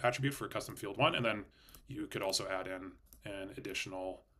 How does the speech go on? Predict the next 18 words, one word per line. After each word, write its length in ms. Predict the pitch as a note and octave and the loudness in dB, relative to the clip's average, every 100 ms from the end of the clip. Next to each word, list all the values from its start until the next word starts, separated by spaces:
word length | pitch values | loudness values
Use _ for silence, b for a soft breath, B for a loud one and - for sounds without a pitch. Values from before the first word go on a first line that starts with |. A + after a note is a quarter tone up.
| - | -12
selection 580 | - - F2 F#2+ - F#2+ | -4 -2 0 0 -2 -4
for 300 | F#2 G2+ F#2 | -6 -4 -4
the 80 | F#2 | -4
time. 440 | F#2 - F#2+ F2 E2+ B B B | -6 -4 -4 -6 -10 B B B
Um, 500 | A2 G#2 G#2 G#2 G2+ A2 - - | 4 8 8 4 0 -10 -18 -4
and 60 | A#2 | 4
then, 140 | A2+ | 4
if, 240 | G#2+ - - | 4 0 -4
of 220 | - - | -12 -2
course, 260 | - A2+ A#2+ | 4 6 4
if 80 | |
you 80 | B2 | 2
were 80 | G#2 | 2
planning 300 | G2+ G2+ G2+ | 4 4 4
on 80 | G2 | 0
using 340 | G2 G2 F#2+ | 0 -2 -2
a 240 | G2 F#2+ F2+ | -2 -2 -2
date 400 | - G2+ F#2+ - | -2 0 0 -4